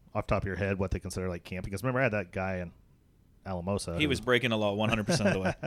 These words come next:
Speaker 1: <laughs>
Speaker 2: One hundred percent.
Speaker 1: I mean, a, a hole in the ground is not necessarily a tent.
Speaker 2: Yeah, but it's, it's, it, you don't have a facility, like, a permanent facility on there.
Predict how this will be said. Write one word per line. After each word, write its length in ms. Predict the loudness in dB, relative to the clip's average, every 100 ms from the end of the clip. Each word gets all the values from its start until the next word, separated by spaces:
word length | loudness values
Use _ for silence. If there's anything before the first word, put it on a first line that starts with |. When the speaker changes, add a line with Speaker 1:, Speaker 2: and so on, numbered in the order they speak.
| -12
Speaker 1:
<laughs> 200 | -14 -2
Speaker 2:
One 220 | 4 6
hundred 220 | 6 4 4
percent. 200 | 6 6
Speaker 1:
I 20 |
mean, 120 | 4 2
a, 40 |
a 20 | 6
hole 240 | 8 8
in 60 | 6
the 60 |
ground 340 | 2 4 4 2
is 60 | 2
not 220 | 0 4
necessarily 480 | 2 4 2 4 2
a 40 |
tent. 420 | 0 0 0 -8 -18 -20 -8
Speaker 2:
Yeah, 280 | 4 6 6 6 4
but 120 | 6
it's, 220 | 4 2
it's, 300 | 2 4 2
it, 180 | 0 0
you 100 | 4
don't 220 | 6 6 4
have 200 | 4 6
a 120 | 4
facility, 680 | 2 0 2 4 4 2 0
like, 160 | 0
a 40 | -2
permanent 380 | 0 0 0 -4
facility 440 | 0 2 2 2
on 220 | 0 -2
there. 160 | -2